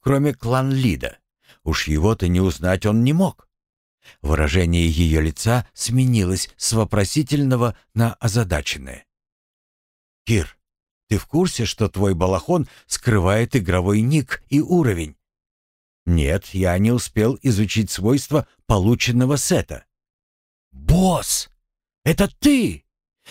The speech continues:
Я быстро проглядел свойства плаща, да и вообще пробежался по характеристикам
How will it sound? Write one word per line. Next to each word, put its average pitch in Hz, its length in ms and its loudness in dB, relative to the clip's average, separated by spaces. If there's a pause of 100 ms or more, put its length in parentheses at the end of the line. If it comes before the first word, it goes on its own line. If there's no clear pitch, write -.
(140)
Я 85 200 2
быстро 98 500 0 (120)
проглядел 101 540 0
свойства 98 540 -2
плаща, 113 580 0 (200)
да 131 120 4
и 151 200 0
вообще 139 480 0
пробежался 127 760 0
по 123 180 0
характеристикам 117 920 0